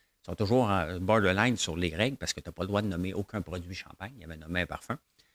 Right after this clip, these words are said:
Donc, euh, Louboutin a perdu contre, euh, Yves Saint-Laurent. Euh, ben, je vais aller vous montrer. Regardez ça.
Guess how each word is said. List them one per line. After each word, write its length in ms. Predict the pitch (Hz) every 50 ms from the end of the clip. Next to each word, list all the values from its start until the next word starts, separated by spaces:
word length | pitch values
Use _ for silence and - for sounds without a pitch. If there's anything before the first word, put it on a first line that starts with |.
| _ _ _
Donc, 260 | - 98 104 101 - -
euh, 500 | 98 95 90 90 87 87 85 82 82 90
Louboutin 440 | 117 139 143 135 - 160 185 202 -
a 380 | - 107 107 104 98 95 92 85
perdu 400 | - - 151 123 101 120 151 202 _ _ _ _
contre, 420 | - 110 104 101 92 - - - 95
euh, 460 | 90 85 78 78 80 80 76 73 65 -
Yves 160 | - 135 123 -
Saint-Laurent. 460 | - - 95 85 78 69 78 98 143 - _ _ _ _ _ _ _ _ - - _ _ _ _ _ _ -
Euh, 840 | 82 82 82 80 80 78 78 78 76 76 78 78 73 73 71 71 67 -
ben, 140 | 78 82 82
je 80 | 82
vais 80 | - 78
aller 140 | 80 82 80
vous 180 | - - 78
montrer. 400 | 71 67 - - _ - 143 180 _ _ - -
Regardez 300 | - 85 82 82 80 - -
ça. 140 | - 123